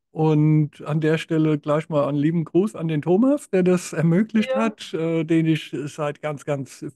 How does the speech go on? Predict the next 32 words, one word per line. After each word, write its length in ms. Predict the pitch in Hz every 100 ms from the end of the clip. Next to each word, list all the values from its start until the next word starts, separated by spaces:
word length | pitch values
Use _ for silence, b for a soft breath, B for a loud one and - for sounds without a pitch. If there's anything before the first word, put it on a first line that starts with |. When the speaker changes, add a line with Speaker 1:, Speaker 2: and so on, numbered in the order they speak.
| _
Speaker 1:
vielen 400 | 185 185 170 151
Jahren 540 | 143 139 147 143 139 -
kenne 380 | - 147 143 135
und 260 | 123 127
mit 160 | 135 127
ihm 220 | 143 135
befreundet 560 | 117 - 104 110 110 -
bin. 240 | 113 110
Ein 220 | 113 120 101
ganz, 420 | 110 98 - _ b b b _
äh, 300 | 113 101 104 - 123 113 120 - 143 -
guter, 420 | 151 147 123 107
geschätzter, 720 | 107 104 131 123 - - 120
lieber 340 | 127 110 107 101
Kollege 420 | - 104 107 87
von 200 | 85 87
mir. 200 | 92 85 _ _
Speaker 2:
Mhm. 460 | 220 208 214 233 - _ _ _
Ja, 320 | 285 254 156
und 120 | 180
für 120 | 170 208
mich 200 | 208 220
ist 140 | 208
er 80 | 214
ein 160 | 180 190
Gesprächspartner, 840 | 196 - 175 175 - 180 180 190
der 120 | 185
mich 180 | 180 170
jedes 280 | 180 170 175
Mal 260 | 165 151 160
wieder 240 | 165 160
wirklich, 460 | 160 160 156 -